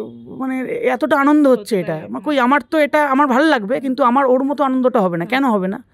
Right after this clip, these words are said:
Speaker 1: তাহলে আমি কি খুব বড় হয়ে গেছি?
Speaker 2: হুম।
Speaker 1: হ্যাঁ, বা আমি যদি ওর জায়গায় থাকতাম,
Speaker 2: হুম।
Speaker 1: তাহলে আমি এটাকে কিভাবে দেখতাম? তো দুটোকে মিলিয়ে যে কি কি হারিয়ে যাচ্ছে
Speaker 2: হুম।
Speaker 1: আমাদের মধ্যে থেকে, কোন কোন অনুভূতিগুলো হারিয়ে
Speaker 2: হুম।
Speaker 1: যাচ্ছে, আর কোন কোন অনুভূতিগুলো নতুন অ্যাড হচ্ছে, তো সব কিছু জিনিসকে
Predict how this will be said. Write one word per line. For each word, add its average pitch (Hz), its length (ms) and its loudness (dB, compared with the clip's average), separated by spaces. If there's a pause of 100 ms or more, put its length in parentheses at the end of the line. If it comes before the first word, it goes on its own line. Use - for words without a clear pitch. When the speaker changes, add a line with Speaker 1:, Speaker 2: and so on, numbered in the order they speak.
(300)
Speaker 1:
তাহলে 208 100 2
আমি 233 100 2
কি 240 60 -4
খুব 220 120 -4
বড় 233 200 4
হয়ে 262 140 4
গেছি? 175 200 -4
Speaker 2:
হুম। 196 120 -18 (520)
Speaker 1:
হ্যাঁ, 190 260 -8 (360)
বা 226 100 2
আমি 254 120 4
যদি 277 340 0
ওর 247 180 4
জায়গায় 269 300 2
থাকতাম, 220 340 -2
Speaker 2:
হুম। 269 60 -6
Speaker 1:
তাহলে 247 180 0
আমি 240 80 0
এটাকে 226 160 -2
কিভাবে 214 320 0
দেখতাম? 220 360 -2 (300)
তো 277 60 -2
দুটোকে 277 360 2
মিলিয়ে 254 420 4
যে 233 120 -2
কি 240 140 -8
কি 247 100 -4
হারিয়ে 226 280 0
যাচ্ছে 220 260 -4
Speaker 2:
হুম। 226 60 -4
Speaker 1:
আমাদের 214 160 -4
মধ্যে 202 220 -2
থেকে, 202 300 -4
কোন 202 200 -2
কোন 214 160 0
অনুভূতিগুলো 220 520 0
হারিয়ে 208 200 4
Speaker 2:
হুম। 180 100 2
Speaker 1:
যাচ্ছে, - 240 -8 (680)
আর 175 120 -2
কোন 214 160 2
কোন 240 120 2
অনুভূতিগুলো 240 480 2
নতুন 233 360 2
অ্যাড 233 240 2
হচ্ছে, 220 260 0
তো 247 120 -6
সব 226 160 -6 (100)
কিছু 247 280 -10 (440)
জিনিসকে 247 540 0